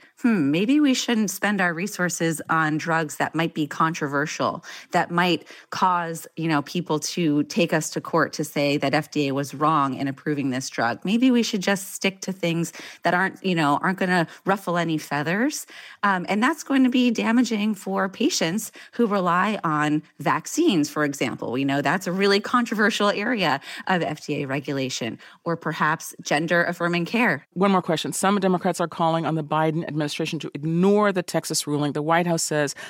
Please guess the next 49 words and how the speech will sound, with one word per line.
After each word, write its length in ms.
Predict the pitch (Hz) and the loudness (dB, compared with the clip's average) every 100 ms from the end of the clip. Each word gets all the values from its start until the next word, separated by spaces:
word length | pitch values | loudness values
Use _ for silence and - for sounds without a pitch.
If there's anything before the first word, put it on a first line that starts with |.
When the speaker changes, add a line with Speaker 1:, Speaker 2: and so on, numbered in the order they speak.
| - | -2
Speaker 2:
that 140 | 156 | -2
would 100 | 151 | 0
set 180 | - 160 | 0 0
a 80 | 147 | -2
dangerous 680 | 135 156 147 151 147 143 - - | -2 0 0 2 0 -2 -4 -6
precedent. 480 | - 131 - 139 - - - | 0 0 0 -2 -6 -12 -4
What's 200 | 151 156 | 0 2
your 100 | 156 | 2
take 260 | 135 143 - | 2 -2 -2
on 100 | 131 | -2
that, 160 | 135 131 | -2 -4
as 80 | |
briefly 340 | - 139 - 127 | -2 -4 -2 -4
as 120 | 120 | -4
you 40 | |
can? 300 | 131 123 120 - _ _ - | -4 -4 -6 -10 _ _ -2
Speaker 1:
I 100 | 214 | 0
agree. 340 | 196 185 160 | 0 2 2
It 100 | 156 | 2
is 140 | 185 196 | 0 -2
a 60 | |
dangerous 520 | 170 156 160 175 156 | -2 0 0 0 -2
precedent 600 | - 147 147 - 175 185 185 | -4 -6 -6 -2 -2 -2 -4
for, 500 | - 151 151 143 143 | -2 0 2 0 0
um, 320 | 147 143 135 139 | -2 -2 0 -2
for 260 | - 151 - | -2 -4 -2
one 260 | 160 160 156 | 0 0 2
branch 360 | 160 143 135 | 0 0 -2
of 220 | 147 135 - | -4 -4 -2
the 120 | 147 | -2
government 460 | 135 139 139 135 - | -2 -4 -2 -2 -2
to 180 | 139 | -2
ignore 460 | 139 147 147 143 143 | -2 -2 0 2 2
another. 520 | - 143 143 160 175 | 0 -2 -2 0 0
There 180 | 165 143 | 2 2
are 220 | 135 135 | 2 2
a 100 | - | 2
number 320 | 151 156 160 | 2 2 2
of 140 | 160 147 | -2 -2
steps 380 | - 147 175 - | -4 -2 -2 -2
that 160 | 156 | -6
the 80 | 151 | -2
Biden 260 | 147 156 151 | -2 0 0
administration 680 | 143 139 135 143 143 139 | 0 -2 -4 -4 -2 -4
can 220 | 143 143 | -2 -2
take 240 | 143 175 190 | 2 0 0
and 100 | 170 | 0
is 240 | 156 196 190 | 0 0 -2
taking, 460 | 120 127 123 127 | -4 -4 -2 -2